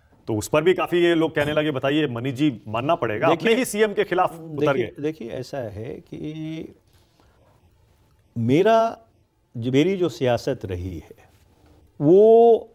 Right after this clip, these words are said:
Speaker 2: जात, धर्म, मजहब, आ, प्रांत से ऊपर उठ के रही है और मैं संकीर्ण मानसिकता में विश्वास नहीं करता।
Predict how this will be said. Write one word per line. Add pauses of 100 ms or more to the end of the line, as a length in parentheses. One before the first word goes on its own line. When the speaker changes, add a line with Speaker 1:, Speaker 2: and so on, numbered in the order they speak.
(580)
Speaker 2:
जात,
धर्म,
मजहब, (1200)
आ,
प्रांत
से (220)
ऊपर
उठ
के
रही
है (840)
और
मैं (100)
संकीर्ण
मानसिकता
में
विश्वास
नहीं
करता।